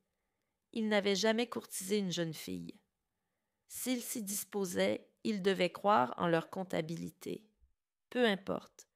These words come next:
Il lui promit que s'il eut une importante nouvelle, il la lui confierait expressément.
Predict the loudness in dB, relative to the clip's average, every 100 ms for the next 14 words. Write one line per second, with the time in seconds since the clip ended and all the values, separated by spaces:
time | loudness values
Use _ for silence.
0 | _ _ _ _ _ -2 0 -2 -2 -2
1 | 0 -2 -4 -4 -4 -2 -2 -4 -8 -4
2 | -2 -2 -4 -2 -4 -4 -4 0 0 -2
3 | -8 _ _ _ _ _ -2 4 4 2
4 | -2 -6 -6 -6 -4 -4 -4 -6 -8 -8
5 | -8 -8 -10